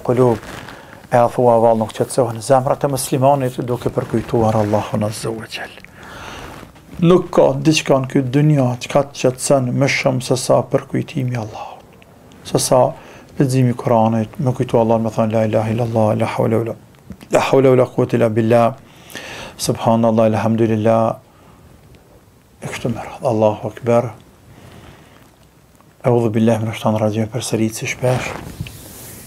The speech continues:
Po. Dhe do të mundal me, me, me, me, me fol me vetveten, me meditu, mirë. Pse u nervozu?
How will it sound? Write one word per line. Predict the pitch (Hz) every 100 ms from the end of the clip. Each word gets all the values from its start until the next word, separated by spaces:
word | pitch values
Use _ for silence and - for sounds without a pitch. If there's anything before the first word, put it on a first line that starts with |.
| - - - -
Po. | - 123 - - - - - - - - -
Dhe | 135 190 185 - - - - -
do | 135
të | 151
mundal | 131 165 135
me, | 120
me, | 120 117
me, | 117
me, | 120 104 - - - - _ - 120
me | 110
fol | 160 131
me | 117
vetveten, | 117 107 143 135 120
me | 127
meditu, | 135 110 - 139 127 107 -
mirë. | 143 143 131 - - - - - _ _ _
Pse | - 196
u | 135
nervozu? | 113 113 110 -